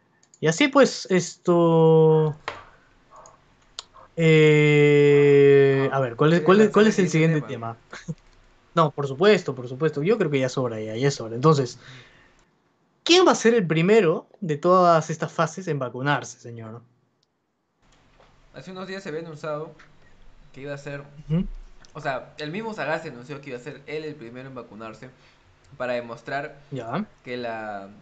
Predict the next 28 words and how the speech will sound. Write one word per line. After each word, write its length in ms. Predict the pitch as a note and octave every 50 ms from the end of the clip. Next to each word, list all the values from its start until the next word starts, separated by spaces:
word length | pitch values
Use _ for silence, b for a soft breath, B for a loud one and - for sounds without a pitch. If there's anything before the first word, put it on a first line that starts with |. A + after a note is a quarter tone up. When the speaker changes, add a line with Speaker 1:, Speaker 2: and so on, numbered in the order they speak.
| _
Speaker 2:
que 120 | - C3 B2
la 100 | B2 A#2+
vacuna 300 | A#2+ A#2+ - D3 D3+ D3+
era 80 | D3 D3
efectiva 340 | D3 C#3+ C#3+ D3 D3 D3+ D3+
y 60 | D3
que 80 | C3 A#2+
no 100 | B2+ B2+
habría 260 | C3 C#3 C#3 C3+ C3
nada 320 | C3+ C3+ C3+ C3+ C3+ C3
que 80 | C3 B2+
temer. 400 | - A2 G#2+ A#2 A2+ - - - b b b b -
O 60 | D3+
sea, 100 | E3+ G3+
este 120 | G3 G#3 C#4
es 60 | -
pri-, 320 | - G3 F#3+ F#3 - F3+
principalmente 720 | E3+ - E3+ E3+ F3+ D3+ E3+ D#3 F3 F#3 F#3 F#3+ F#3 F#3 F#3
un 80 | F3 D#3+
show 300 | - F#3+ F3 F3+ F3 F3
para 240 | - C#3 B2+ B2+ -
que 100 | B2 B2
las 120 | B2 A#2+ A#2+
personas 440 | - A#2+ B2+ D3+ D3+ D3+ D#3+ E3 D#3+
que, 240 | - C3+ C3 B2+ - _
que 120 | C3 C3+
son 140 | C#3+ C#3 C#3+
antivacunas 720 | C#3+ C#3+ D3 C3+ A#2 A2 - C3+ C#3 C#3 D3 E3 D#3+ -